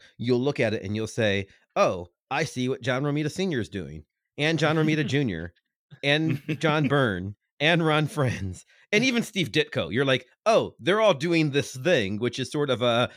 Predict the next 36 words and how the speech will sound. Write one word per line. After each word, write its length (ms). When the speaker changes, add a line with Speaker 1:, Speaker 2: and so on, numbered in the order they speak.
Speaker 1:
inspired 680
by 140
Kirby 640
kind 260
of 120
house 280
style. 480
And 140
John 220
Buscema, 480
for 80
my 140
mind, 260
oh, 160
and 180
also 240
his 160
brother 240
Sal. 320
Uh, 180
<laughs> 60
Speaker 2:
Mm-hmm. 720
Speaker 1:
they're 140
like, 420
they 120
were 160
all, 340
there's, 220
all 180
these 200
guys 280
were 120
doing 320
the 140
same 400
style, 600